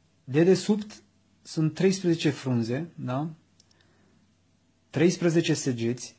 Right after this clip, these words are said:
aici sunt numărate, treisprezece dungulițe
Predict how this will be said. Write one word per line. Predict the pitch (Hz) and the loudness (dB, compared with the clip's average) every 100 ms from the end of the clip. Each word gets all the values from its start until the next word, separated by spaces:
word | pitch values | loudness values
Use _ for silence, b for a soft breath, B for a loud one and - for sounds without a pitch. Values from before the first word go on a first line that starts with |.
| _ - | _ -12
aici | 123 131 - | -6 -6 -8
sunt | - - 120 | -12 -10 -8
numărate, | 120 120 113 131 143 175 _ _ _ _ _ _ _ _ _ _ _ _ | -6 -6 -6 -6 -8 -10 _ _ _ _ _ _ _ _ _ _ _ _
treisprezece | - 156 196 - 175 165 165 | 0 2 2 0 2 2 2
dungulițe | 147 151 147 131 151 185 - 120 | 2 4 4 4 4 2 -2 -10